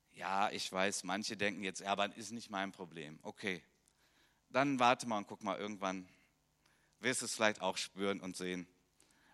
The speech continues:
und empfinden. Das macht der Heilige Geist übrigens gerne. Er deckt Sünde auf.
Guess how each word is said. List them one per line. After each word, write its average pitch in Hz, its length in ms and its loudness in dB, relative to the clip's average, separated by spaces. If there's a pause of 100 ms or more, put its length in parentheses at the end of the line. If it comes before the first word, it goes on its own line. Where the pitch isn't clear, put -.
und 110 180 -2
empfinden. 107 760 6
Das 98 200 -6
macht 113 220 0
der 110 120 2
Heilige 113 280 4
Geist 123 340 10
übrigens 117 380 -4
gerne. 127 340 8
Er 98 140 -2
deckt 117 320 -2
Sünde 117 460 0
auf. 110 500 6